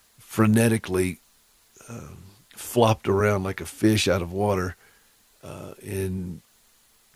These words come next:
dealing with all the craziness that we, we've dealt with over these last, uh, several decades <laughs> as I've served as Gracie's caregiver and husband. And, um, I'm in my thirty-fifth year of this. And so I, I've,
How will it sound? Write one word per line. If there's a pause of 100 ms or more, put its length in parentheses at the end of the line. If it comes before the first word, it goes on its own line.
dealing
with
all
the
craziness
that
we,
we've
dealt
with
over
these
last, (880)
uh, (200)
several
decades (260)
<laughs>
as
I've
served
as
Gracie's
caregiver (760)
and
husband.
And,
um, (440)
I'm
in
my
thirty-fifth
year
of
this.
And
so
I,
I've,